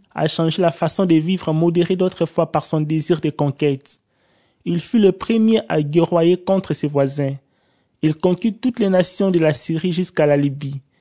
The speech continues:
car ces hommes ne connaissaient pas l'art de la guerre. » Diodore dit, « Ninus est le premier des rois assyriens mentionnés dans l'histoire.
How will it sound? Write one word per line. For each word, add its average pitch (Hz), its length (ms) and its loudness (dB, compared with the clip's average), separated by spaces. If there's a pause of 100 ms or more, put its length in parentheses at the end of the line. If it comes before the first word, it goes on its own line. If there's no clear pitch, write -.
(260)
car 143 200 0
ces 147 300 -2
hommes 190 160 4
ne 170 80 2
connaissaient 156 460 0
pas 190 260 -2
l'art 180 320 2
de 147 80 0
la 139 160 2
guerre. » 139 460 -2 (680)
Diodore 180 640 6
dit, « 170 400 -2 (400)
Ninus 208 640 2
est 190 80 2
le 170 140 4
premier 208 500 2
des 170 120 4
rois 165 300 4
assyriens 165 520 0
mentionnés 165 440 2
dans 165 140 2
l'histoire. 143 640 0